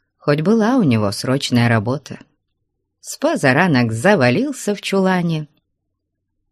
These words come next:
и долго слышны были порывистые,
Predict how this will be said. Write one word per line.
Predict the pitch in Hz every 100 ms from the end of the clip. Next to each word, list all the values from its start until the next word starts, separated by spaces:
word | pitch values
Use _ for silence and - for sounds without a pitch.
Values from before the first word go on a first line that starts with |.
| _
и | 123 131
долго | 120 165 233 208 151 123
слышны | - 127 120 - 127 156
были | 127 120 113
порывистые, | 113 117 120 143 214 185 110 107 - - - 117 58